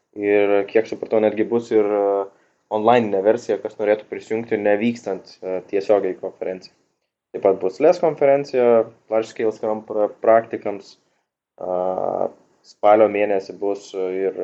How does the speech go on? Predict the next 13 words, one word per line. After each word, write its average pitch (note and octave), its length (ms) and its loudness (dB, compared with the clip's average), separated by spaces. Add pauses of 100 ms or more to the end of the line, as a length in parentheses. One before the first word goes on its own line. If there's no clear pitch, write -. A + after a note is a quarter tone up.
konferencija, G2+ 840 -2 (800)
a, F#2+ 140 -2 (240)
Agile G#2 340 2
Austrija, C#3 600 2 (840)
kuri A#2+ 160 -4
turėtų A#2 320 4
būti A2+ 260 -4
gana A#2 280 2
įdomi, A2+ 420 4
a, G2+ 400 -16 (440)
vyksta G#2+ 340 -6
iš - 100 -14
tikrųjų G#2+ 400 2